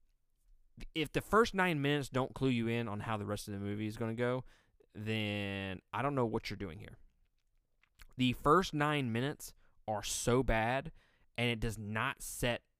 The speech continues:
a good tone for the rest of the movie. It, it's, from there, the movie just spirals down, and it's, it's such a terrible movie. Oh, it's so terrible. Just about everyone in this movie is miscast.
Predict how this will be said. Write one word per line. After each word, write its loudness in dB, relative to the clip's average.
a -4
good -4
tone -2
for -8
the -6
rest -8
of -12
the -10
movie. -10
It, -4
it's, -2
from -2
there, 0
the -2
movie 0
just -8
spirals -4
down, -4
and -6
it's, -6
it's 0
such -6
a -14
terrible -12
movie. -12
Oh, 4
it's -8
so -10
terrible. -14
Just 6
about 4
everyone 2
in 0
this -2
movie -2
is -4
miscast. -4